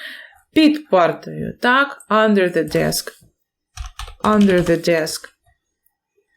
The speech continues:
І. Picture E. The dog isn't her bed.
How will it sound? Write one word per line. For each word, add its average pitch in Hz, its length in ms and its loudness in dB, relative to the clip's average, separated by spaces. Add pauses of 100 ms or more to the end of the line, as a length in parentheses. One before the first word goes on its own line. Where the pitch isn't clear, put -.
(140)
І. 196 400 0 (1800)
Picture 208 520 0
E. 156 260 -2 (1200)
The 220 220 6
dog 320 260 4
isn't 240 480 4 (420)
her 208 140 2
bed. 185 500 0